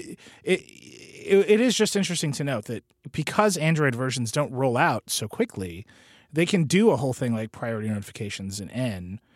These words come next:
which looks great, actually. Um, but it's just gonna take a while for that to become a default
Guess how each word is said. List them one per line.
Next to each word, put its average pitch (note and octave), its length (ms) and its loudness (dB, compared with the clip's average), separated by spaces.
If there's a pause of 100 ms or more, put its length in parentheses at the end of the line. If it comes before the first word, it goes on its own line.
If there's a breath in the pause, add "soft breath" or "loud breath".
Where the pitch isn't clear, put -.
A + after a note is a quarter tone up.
(140)
which C#3+ 220 2
looks F3+ 420 2 (280)
great, A#2 460 -2
actually. F2 540 -10 (460 soft breath)
Um, A2 440 -2 (100)
but A2+ 220 -2 (200)
it's A2+ 220 -6
just C#3+ 200 0
gonna A#2 140 2
take - 260 -6
a G#2+ 60 -4
while G2 540 -4
for - 160 -8
that F#2+ 160 -12
to - 80 -12
become F#2+ 420 -10
a G2+ 100 -10
default A2 600 -4